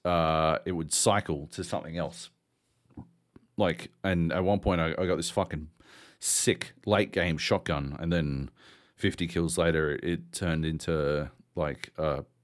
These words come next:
pistol again, a shit pistol. But, uh, the real stinger was I had, like, four guns, and, uh, I was real deep into this run, and things were getting hairy, and I was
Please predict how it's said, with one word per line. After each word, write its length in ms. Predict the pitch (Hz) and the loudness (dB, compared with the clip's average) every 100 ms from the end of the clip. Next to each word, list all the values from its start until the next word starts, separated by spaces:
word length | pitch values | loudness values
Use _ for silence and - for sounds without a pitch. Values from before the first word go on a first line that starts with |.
| _ | _
pistol 340 | - 90 - 73 | -8 -6 -4 -4
again, 280 | 73 67 67 | -4 -8 -8
a 60 | |
shit 260 | 85 - - | -8 -6 -4
pistol. 420 | 92 87 71 71 - - - - _ | -2 -2 -4 -8 -12 -20 -20 -20 _
But, 240 | - 95 90 | 4 4 6
uh, 380 | 90 90 87 85 | 4 4 4 2
the 220 | 73 92 | 0 2
real 300 | 104 131 135 | 6 6 6
stinger 560 | - 101 80 71 73 | 4 0 0 -2 -2
was 220 | 78 85 85 | -2 0 2
I 80 | |
had, 180 | 95 104 | 2 4
like, 180 | 110 - | 2 0
four 440 | - - 113 107 | -4 2 6 6
guns, 720 | 92 104 104 73 71 85 120 - - - - - _ - | 4 2 2 0 -4 -6 -8 -12 -20 -20 -20 -20 _ -8
and, 380 | 87 85 85 85 | -4 -2 -2 -2
uh, 180 | 85 | 0
I 20 | 78 | 0
was 180 | 85 | -2
real 220 | 90 110 101 | 0 0 0
deep 280 | 92 90 | -2 -4
into 120 | 90 82 | -4 -4
this 200 | 76 - | -6 -2
run, 400 | 101 90 73 73 _ _ _ _ _ _ | 2 2 -2 -8 _ _ _ _ _ _
and 300 | - 82 80 | -2 0 2
things 260 | 85 101 92 | 2 2 2
were 60 | 90 | 0
getting 240 | 87 82 | 0 0
hairy, 640 | 95 98 104 85 80 76 - _ _ - | 0 2 2 0 -2 -4 -10 _ _ -6
and 600 | 85 85 82 82 85 - - | -2 0 0 -2 -4 -4 0
I 600 | 87 85 82 80 80 76 | 2 4 4 4 0 -2
was 480 | 95 80 76 - | -2 0 0 -2